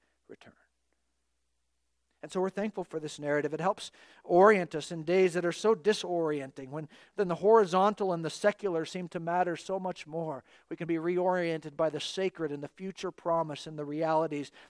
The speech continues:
that history is God's history, truth is God's truth, and things are going forward, no matter what it may seem, things are going forward exactly according to his design, and we will all bend the knee to the Son. And for that we're thankful. Let's pray.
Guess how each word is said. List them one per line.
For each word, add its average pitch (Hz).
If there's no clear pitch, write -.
that -
history 190
is 156
God's 156
history, 127
truth 220
is 165
God's 151
truth, 151
and 131
things 185
are 165
going 170
forward, 165
no 170
matter 202
what 190
it 180
may 180
seem, 147
things 165
are 160
going 156
forward 160
exactly 147
according 143
to 135
his 135
design, 123
and 127
we 139
will 123
all 156
bend 139
the 147
knee 123
to -
the -
Son. -
And 127
for 127
that 135
we're 127
thankful. -
Let's -
pray. -